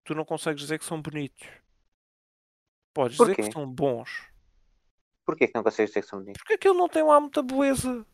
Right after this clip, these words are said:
Speaker 1: Coisas a explodir e porrada não é bonito. É emocionante. Ou excitante.
Speaker 2: Ok, estou a perceber onde é que estás a querer chegar,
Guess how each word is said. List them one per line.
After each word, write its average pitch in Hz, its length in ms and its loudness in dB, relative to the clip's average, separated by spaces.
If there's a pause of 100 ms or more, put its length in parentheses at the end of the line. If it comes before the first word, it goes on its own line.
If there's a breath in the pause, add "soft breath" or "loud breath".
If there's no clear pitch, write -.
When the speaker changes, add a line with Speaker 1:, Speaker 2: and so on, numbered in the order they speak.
Speaker 1:
Coisas 208 300 0
a 214 40 0
explodir 147 800 -2 (280)
e 170 100 -6
porrada 175 500 6
não 208 160 0
é 214 60 2
bonito. 233 400 -6 (680)
É 139 100 4
emocionante. 156 800 2 (800)
Ou 139 100 2
excitante. 143 600 2
Speaker 2:
Ok, - 220 12
estou - 220 2
a - 140 -14
perceber 110 420 4
onde 110 140 6
é 107 40 10
que 107 80 -10
estás 104 180 6
a 104 60 2
querer 101 220 -2
chegar, - 320 -18